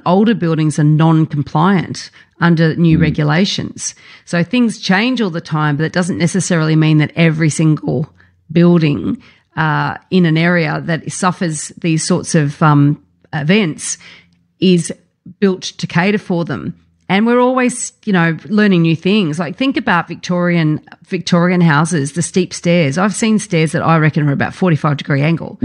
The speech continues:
Speaker 2: <laughs>
Speaker 1: And that abs-, it's like climbing a ladder. They will not pass muster now. You wouldn't get those approved now.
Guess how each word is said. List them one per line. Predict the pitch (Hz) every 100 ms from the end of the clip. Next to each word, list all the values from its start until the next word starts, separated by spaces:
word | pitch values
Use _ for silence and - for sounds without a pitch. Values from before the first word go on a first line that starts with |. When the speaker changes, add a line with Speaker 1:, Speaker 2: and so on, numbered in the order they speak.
| 117
Speaker 2:
<laughs> | - -
Speaker 1:
And | - 190
that | 180 226 -
abs-, | 170 - -
it's | 233 190
like | 233 175
climbing | 214 196 175
a |
ladder. | 165 190 151 139 - - -
They | 165 202 240
will | 247 240
not | 233 240 170 - -
pass | - 185 170 185
muster | 175 151 -
now. | 165 165 147
You | 151 226
wouldn't | 233 240
get | 214 185
those | 185 180
approved | - 302 339 220
now. | 151 -